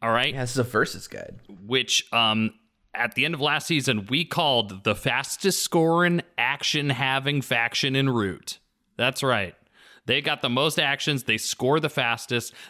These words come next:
Speaker 1: They have the most point potential on their board of any faction. They don't even need to craft. They don't need to battle you.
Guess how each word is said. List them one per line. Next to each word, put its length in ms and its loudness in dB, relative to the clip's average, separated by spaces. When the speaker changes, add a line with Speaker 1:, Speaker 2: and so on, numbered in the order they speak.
Speaker 1:
They 100 -2
have 160 -4
the 60 -4
most 320 -2
point 420 -2
potential 580 -2
on 320 2
their 160 4
board 360 0
of 100 -6
any 240 0
faction. 640 -6
They 80 0
don't 140 0
even 160 -2
need 140 0
to 80 -4
craft. 560 -4
They 80 0
don't 160 -4
need 220 0
to 80 -4
battle 400 -2
you. 340 -2